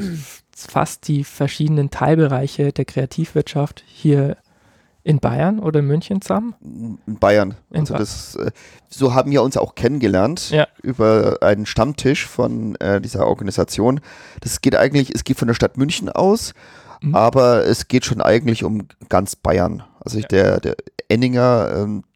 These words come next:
Speaker 2: der das
Speaker 1: Jürgen
Speaker 2: Ganze,
Speaker 1: Enninger.
Speaker 2: Jürgen Enninger, der das Ganze organisiert, der ist schon, glaub ich, in ganz Bayern unterwegs.
Speaker 1: Ja.
Speaker 2: Und, ähm,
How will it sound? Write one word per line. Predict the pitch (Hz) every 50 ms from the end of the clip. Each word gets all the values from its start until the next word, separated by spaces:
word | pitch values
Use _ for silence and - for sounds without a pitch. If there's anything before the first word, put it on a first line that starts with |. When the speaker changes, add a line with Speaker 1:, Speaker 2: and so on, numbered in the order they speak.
| _ _ -
Speaker 2:
der | 107 98
das | 139 139
Speaker 1:
Jürgen | 143
Speaker 2:
Ganze, | 147 - 139 -
Speaker 1:
Enninger. | 143 143 139 -
Speaker 2:
Jürgen | - 120 123 117 - -
Enninger, | - 110 131 127 123 -
der | 110 98
das | 98 104 - -
Ganze | - 101 101 104 - -
organisiert, | - 107 113 107 107 - - - - - 107 110 113 113 -
der | 104
ist | - 98
schon, | - - 104 -
glaub | - 101 -
ich, | - -
in | 98
ganz | - 95 101 - -
Bayern | - 80 87 92 95 85
unterwegs. | - - 76 - - - 90 92 - - - - - - _ -
Speaker 1:
Ja. | - - - - - - _ _ _ _ _ _ -
Speaker 2:
Und, | - - - 110 107 107 104 107 101 - - - - -
ähm, | 104 110 104 98 98 98 104 98 87 -